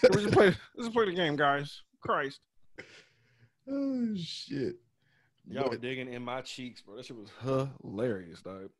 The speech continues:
Speaker 1: I gotta get that, uh, I gotta make sure I, I don't fuck up that, uh, sound again. I don't know what happened, bro, for that stream. That pissed me off, man. But
Speaker 2: Yeah.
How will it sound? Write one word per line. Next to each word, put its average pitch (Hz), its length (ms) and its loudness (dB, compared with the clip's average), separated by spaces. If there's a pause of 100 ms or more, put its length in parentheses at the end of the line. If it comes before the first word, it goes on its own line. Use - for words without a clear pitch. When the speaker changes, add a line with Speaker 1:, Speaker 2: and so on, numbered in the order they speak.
(140)
Speaker 1:
I 151 120 -2
gotta 170 160 6
get 135 160 2
that, 120 160 4
uh, 101 260 0
I 143 60 -4
gotta 147 120 2
make 135 120 2
sure 107 160 0
I, - 220 -6
I 123 40 -2
don't 110 160 -4
fuck - 280 -4
up 110 260 -4 (1040)
that, 107 260 -2
uh, 95 380 -6
sound 139 420 -2
again. 101 180 -10
I 165 40 -8
don't 123 100 -8
know 101 60 -14
what 135 140 -4
happened, 131 340 -4
bro, 98 240 -16 (120)
for 107 60 -12
that 95 140 -10
stream. 120 260 -8
That 127 120 -10
pissed 135 180 -8
me 85 100 -10
off, 107 300 -4
man. 92 300 -12
But 104 280 -6
Speaker 2:
Yeah. 76 60 -14